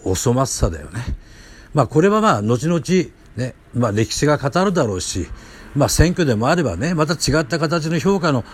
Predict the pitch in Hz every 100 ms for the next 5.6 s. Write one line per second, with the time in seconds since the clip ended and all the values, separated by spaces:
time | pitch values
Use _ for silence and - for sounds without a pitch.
0 | - - - 127 127 123 156 170 190 151
1 | 196 254 202 131 160 196 123 92 87 90
2 | 85 - - - 175 143 190 214 220 156
3 | - 170 165 208 180 165 196 127 95 180
4 | 190 123 92 117 - - - 98 120 139
5 | 151 156 175 214 165